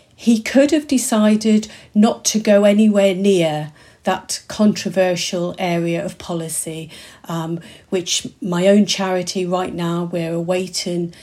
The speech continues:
uh, news from the High Court as to whether or not we can have a judicial review of Gavin Williamson's, uh, decision to change the law.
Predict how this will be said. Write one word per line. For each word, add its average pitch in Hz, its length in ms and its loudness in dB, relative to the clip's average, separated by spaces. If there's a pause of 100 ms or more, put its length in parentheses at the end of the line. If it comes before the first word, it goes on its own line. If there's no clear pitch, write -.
(340)
uh, 165 280 -6
news 208 460 4
from 185 220 -2
the 175 60 -4
High 190 260 -4
Court 175 760 -8
as 170 220 -8
to 180 100 -18
whether 180 300 -4
or 170 60 -2
not 170 260 -4
we 175 160 -6
can 175 240 -8
have 175 260 -8
a 170 60 -4
judicial 180 480 -8
review 175 600 0 (300)
of 165 160 -10
Gavin 170 300 -4
Williamson's, 165 840 -8 (380)
uh, 170 180 -6
decision 175 600 -4
to 196 120 -8
change 175 480 -2
the 170 100 -10
law. 170 440 -8